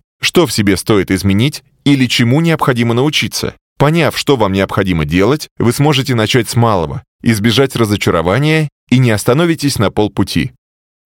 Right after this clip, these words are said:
Добавьте к аффирмациям цитаты, которые вас вдохновляют.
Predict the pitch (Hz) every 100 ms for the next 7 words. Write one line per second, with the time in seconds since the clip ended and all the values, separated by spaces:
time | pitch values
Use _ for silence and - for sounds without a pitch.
0 | - 98 135 156 147 - 127 117 110 123
1 | - 156 143 - 156 170 135 - 85 -
2 | 139 139 113 107 - 101 - 98 85 76
3 | 78 -